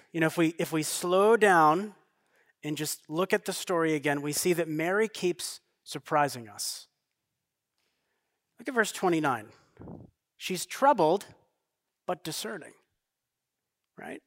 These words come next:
She's greatly troubled at the saying and tried to discern what kind of greeting this might be.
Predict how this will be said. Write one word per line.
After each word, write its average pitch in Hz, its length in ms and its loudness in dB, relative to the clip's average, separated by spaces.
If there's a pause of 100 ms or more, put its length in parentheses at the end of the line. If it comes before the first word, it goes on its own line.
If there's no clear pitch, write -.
(120)
She's 165 240 -8
greatly 214 500 -2
troubled 135 440 0
at 131 100 -6
the 143 60 -10
saying 147 380 -2
and 156 100 0
tried 160 220 2
to 151 60 -8
discern 151 380 -2
what 143 140 -6
kind 147 160 -2
of 135 80 -6
greeting 139 280 -4
this 127 200 -8
might 120 240 -12 (800)
be. 123 300 -10